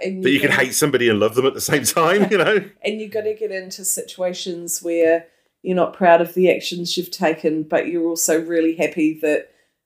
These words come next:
Speaker 1: the outcome is what it is.
Speaker 2: And you, you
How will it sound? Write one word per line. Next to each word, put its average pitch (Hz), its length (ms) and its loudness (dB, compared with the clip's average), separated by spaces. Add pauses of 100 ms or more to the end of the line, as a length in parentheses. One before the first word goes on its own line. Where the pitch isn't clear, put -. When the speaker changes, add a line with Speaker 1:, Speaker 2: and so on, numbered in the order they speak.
(120)
Speaker 1:
the 170 180 2
outcome 160 460 0
is 156 240 -2
what 151 140 0
it 151 120 0
is. 110 500 0
Speaker 2:
And 135 140 2
you, 135 160 2
you 120 380 0